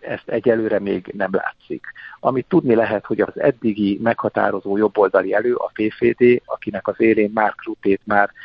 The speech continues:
egy török-holland származású Dylan Yeşilgöz nevű hölgy követte, kijelentette, hogy ők nem szeretnék Wilders koalíciós partnernek, de kívülről hajlandóak lennének támogatni egy koalíciót.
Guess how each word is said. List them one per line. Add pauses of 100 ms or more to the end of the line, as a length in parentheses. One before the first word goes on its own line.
(260)
egy (120)
török-holland
származású (100)
Dylan (180)
Yeşilgöz
nevű
hölgy
követte,
kijelentette,
hogy
ők
nem
szeretnék
Wilders
koalíciós
partnernek, (300)
de
kívülről
hajlandóak
lennének
támogatni
egy
koalíciót.